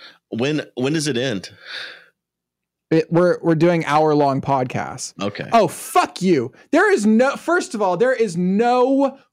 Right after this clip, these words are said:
Speaker 2: way. Hold, how long were the, these old shits? There's no way.
Speaker 1: Over an hour.
Speaker 2: Minecraft podcast. No, they were, like, seven hours.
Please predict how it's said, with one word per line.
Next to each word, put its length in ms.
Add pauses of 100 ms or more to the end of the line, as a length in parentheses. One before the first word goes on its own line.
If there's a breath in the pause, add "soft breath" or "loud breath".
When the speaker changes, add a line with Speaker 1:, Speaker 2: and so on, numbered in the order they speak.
Speaker 2:
way. 600
Hold, 260
how 180
long 320
were 100
the, 220
these 340
old 280
shits? 560 (100)
There's 240
no 460
way. 440 (300)
Speaker 1:
Over 220
an 60
hour. 240
Speaker 2:
Minecraft 500 (260)
podcast. 480
No, 160
they 100
were, 160
like, 280
seven 440
hours. 560